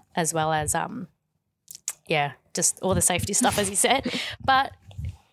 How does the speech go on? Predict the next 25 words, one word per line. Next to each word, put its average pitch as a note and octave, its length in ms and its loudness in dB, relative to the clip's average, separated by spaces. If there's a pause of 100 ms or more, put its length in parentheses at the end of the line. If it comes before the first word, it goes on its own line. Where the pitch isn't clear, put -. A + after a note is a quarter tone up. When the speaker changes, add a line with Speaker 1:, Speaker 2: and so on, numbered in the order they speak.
(120)
Speaker 1:
if A3 140 0
you C#4 80 4
understand G#3 500 2
it, G3 100 2
you F#3+ 80 -2
talk G3 220 0
to G3+ 80 0
your F#3 80 2
suppliers, D#3+ 440 2
you D#3 40 -4
talk E3+ 240 -2
to E3 160 -4
the D#3 120 -4
people D#3+ 280 -2
who D#3 120 -2
generate D#3+ 500 0
and D#3 80 -4
create D#3 320 -2
the E3+ 60 -4
materials, D#3 500 -2
you D#3 60 -6
talk D#3+ 220 -4
to E3 120 -4
your D3+ 180 0
other D#3+ 200 -2